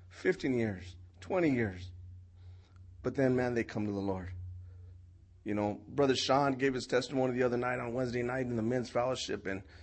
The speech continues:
so blessed by it again, man, that, you know what, twenty some odd years, I think it was, man, that his mom was praying for him. And he was able to call his mom and say, "You know what, Mom?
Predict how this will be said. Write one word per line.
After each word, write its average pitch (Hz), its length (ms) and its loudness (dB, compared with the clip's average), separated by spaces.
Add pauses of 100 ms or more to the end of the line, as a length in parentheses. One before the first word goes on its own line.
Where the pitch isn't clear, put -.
(140)
so - 220 2
blessed 139 420 -2
by 139 120 2
it 139 100 2
again, 127 400 0
man, 120 220 -4
that, 113 200 -4
you 139 60 2
know 131 140 2
what, 135 320 0 (340)
twenty 151 320 4
some 156 240 4
odd 147 160 6
years, 151 300 4
I 135 80 2
think 113 240 -2
it 107 80 2
was, 117 280 -2
man, 123 260 -6
that 120 120 0
his 110 140 -2
mom 123 260 -2
was 117 100 -6
praying 110 300 0
for 101 280 -2
him. 92 80 -8 (680)
And 113 120 0
he 127 80 2
was 127 120 4
able 131 200 6
to 107 40 0
call 120 300 6
his 113 140 0
mom 117 260 2
and 107 80 0
say, 107 160 -2
"You 107 160 -2
know 113 120 0
what, 120 160 0
Mom? 110 260 0